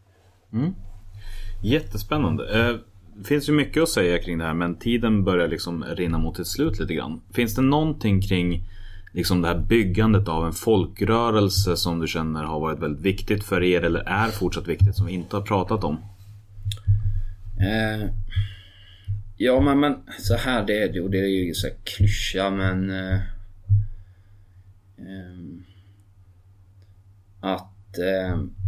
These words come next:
Speaker 2: att någonstans vara ödmjuk men bestämd inför, inför uppgiften. Alltså, när man är en demokratisk organisation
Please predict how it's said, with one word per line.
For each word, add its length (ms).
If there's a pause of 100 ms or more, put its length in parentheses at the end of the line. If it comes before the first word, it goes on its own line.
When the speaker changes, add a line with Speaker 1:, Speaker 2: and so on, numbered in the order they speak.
(1500)
Speaker 2:
att 360
någonstans 440
vara 220
ödmjuk 960 (160)
men 440
bestämd 640 (300)
inför, 560 (640)
inför 340
uppgiften. 600 (1080)
Alltså, 520 (800)
när 100
man 160
är 200
en 120
demokratisk 760
organisation 1040